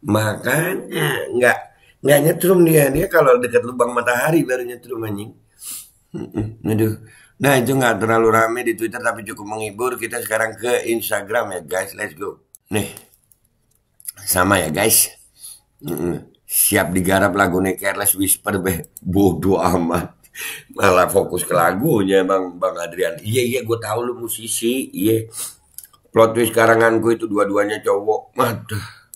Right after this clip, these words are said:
Akhir zaman banyak yang begitu, be. Suspek tapi gemulai, iye. Nah, banyak, banyak di medsos juga ya.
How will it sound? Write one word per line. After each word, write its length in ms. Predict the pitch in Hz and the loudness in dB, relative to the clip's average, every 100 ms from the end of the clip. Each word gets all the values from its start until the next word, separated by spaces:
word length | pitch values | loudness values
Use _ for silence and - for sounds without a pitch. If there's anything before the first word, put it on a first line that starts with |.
| - - _ _ _ _ _ _ _ - - - _ _ _ _ - | -20 -20 _ _ _ _ _ _ _ -20 -20 -20 _ _ _ _ -2
Akhir 320 | 95 107 101 | -2 0 2
zaman 320 | 104 101 107 | 4 4 2
banyak 300 | 104 104 98 | 2 2 0
yang 180 | 104 104 | 0 -2
begitu, 400 | 101 101 95 107 | -6 -8 -12 -8
be. 480 | 101 104 107 113 113 | -2 2 6 8 6
Suspek 480 | - 104 - 117 - | 2 -2 0 -2 -2
tapi 240 | 110 113 | -4 -2
gemulai, 560 | 95 104 104 110 110 - | 0 2 2 0 -2 -2
iye. 720 | 117 120 117 120 - 117 104 _ - - - - _ _ _ 117 | 0 2 2 0 -4 -8 -12 _ -18 -14 -14 -16 _ _ _ 2
Nah, 80 | |
banyak, 480 | 131 151 151 147 123 | 6 6 4 0 2
banyak 400 | 135 131 135 120 | 4 4 2 -2
di 160 | 110 101 | -4 -4
medsos 480 | 101 98 113 110 107 | -4 0 2 0 0
juga 320 | 95 101 101 | 0 2 6
ya. 160 | 101 | 6